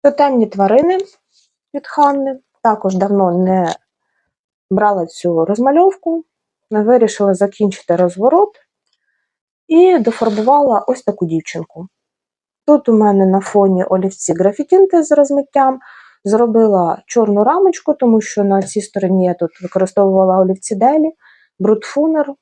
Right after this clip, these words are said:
Вони перевелися на ось цю сторону. Графітінти перестали нормально розмиватися, перестали нормально нашаровуватися.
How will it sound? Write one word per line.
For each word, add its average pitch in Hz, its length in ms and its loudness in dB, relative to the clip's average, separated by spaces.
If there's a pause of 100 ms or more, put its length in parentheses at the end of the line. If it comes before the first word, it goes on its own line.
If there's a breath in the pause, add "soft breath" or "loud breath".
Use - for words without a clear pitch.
Вони 208 400 0
перевелися 214 760 0
на 185 300 0
ось 190 240 -6
цю 359 160 0
сторону. 254 800 2 (100)
Графітінти 208 840 0 (180)
перестали 214 560 0
нормально 180 440 -4
розмиватися, 240 760 -4
перестали 196 480 -2
нормально 185 480 -2
нашаровуватися. 269 920 -2